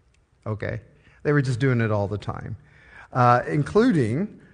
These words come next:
I, I mean, and, and you, you, we s-, have to own it. There are six hundred eleven laws, six hundred eleven laws in the first five books of the Old Testament, uh, including, uh, refusing to be circumcised and, um,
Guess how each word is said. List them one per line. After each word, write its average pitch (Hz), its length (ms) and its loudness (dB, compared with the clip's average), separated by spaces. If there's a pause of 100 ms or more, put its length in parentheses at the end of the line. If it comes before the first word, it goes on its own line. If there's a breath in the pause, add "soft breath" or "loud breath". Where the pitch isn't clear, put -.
(160 soft breath)
I, 190 320 4
I - 20 6
mean, 190 280 4
and, 180 220 2
and 180 220 2
you, 170 500 -4
you, 160 220 -4
we 175 120 2
s-, 180 100 -4
have 131 260 -2
to 143 80 -2
own 185 160 2
it. 117 100 -4
There 120 100 -4
are 107 40 -4
six - 220 -8
hundred 123 200 -4
eleven 120 440 -4
laws, 120 680 -8 (160)
six - 240 -10
hundred 131 220 -4
eleven 120 280 -4
laws 131 340 -4
in 113 100 -10
the 107 60 -6
first 113 220 -10
five 110 240 -8
books - 380 -12 (240 soft breath)
of 101 80 -8
the 107 80 -6
Old 101 140 -8
Testament, 98 480 -10 (1200)
uh, 113 180 0
including, 135 640 0 (100)
uh, 127 80 -2
refusing 127 540 -2
to 120 80 -4
be 113 100 -4
circumcised 101 800 -6
and, 95 460 -6 (440 loud breath)
um, 95 460 -8